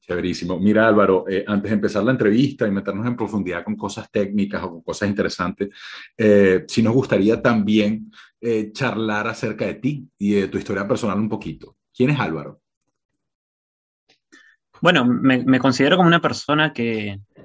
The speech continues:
Speaker 2: que le gusta hacer cosas. A veces le llaman maker, eh, y principalmente con productos digitales. Eh, desde que, bueno, ya unos ocho años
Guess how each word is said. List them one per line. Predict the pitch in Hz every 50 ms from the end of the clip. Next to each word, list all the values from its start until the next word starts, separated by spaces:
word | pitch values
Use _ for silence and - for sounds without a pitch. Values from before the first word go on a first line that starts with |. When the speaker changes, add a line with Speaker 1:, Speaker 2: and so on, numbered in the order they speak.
| - -
Speaker 2:
que | - 123
le | 120 127
gusta | 147 160 156 - 165
hacer | - - 143 131
cosas. | - 127 - 98 - _ _ _ _ _ _ 127 _ _
A | 120
veces | 117 123 139 135 139 _ _
le | - 120 113
llaman | 113 117 120 120 117 120
maker, | 135 156 165 160 - 147 151 175 - _ _ _ _ _ _ _ _ _ _ _ -
eh, | - 101 110 107 104 107 107 107 104 110
y | 120 123
principalmente | 123 135 131 120 - 143 147 156 160 156 156 165
con | 170 156 123
productos | 117 117 113 107 - 131 123
digitales. | 135 123 - 113 - 101 90 92 92 - - _ _ _ _ _ _ _ _ _ _ _ _
Eh, | - 110 110 101 101
desde | 107 113 107 110 113 113 110 107
que, | 110 - 110 110 110 110 110 107 110 107 107 104 104 _ _ _ _ _ _ _ _ _ _ _
bueno, | 127 120 107 95 95 - _ _ _ _
ya | - 117 117 117 120 120 117 117 117
unos | 113 113 117 117 117 117 113 - - -
ocho | 139 143 - - 127
años | 139 156 147 151 175 175 - _